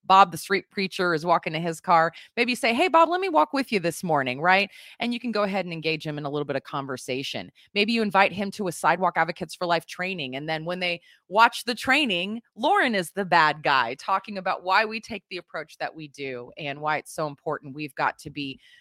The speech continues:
loving and winsome, even to win these conversations, to win trust, and to win someone from,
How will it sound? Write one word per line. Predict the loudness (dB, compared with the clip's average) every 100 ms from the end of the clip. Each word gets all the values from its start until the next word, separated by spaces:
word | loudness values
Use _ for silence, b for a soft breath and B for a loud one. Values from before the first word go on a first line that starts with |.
| b _
loving | 2 2 2 -4
and | -4 -6
winsome, | -6 -6 -8 -4 -4 -4
even | -6 -8
to | -10 -12
win | -6 -6 -4
these | -8 -10
conversations, | -8 -6 -6 -10 -12 -12 -14 -16 -14
to | -12
win | -8 -8 -8 -8
trust, | -8 -4 -4 -6 -14
and | -12 -10
to | -12
win | -10 -10 -12
someone | -10 -8 -6 -8
from, | -8 -8 -8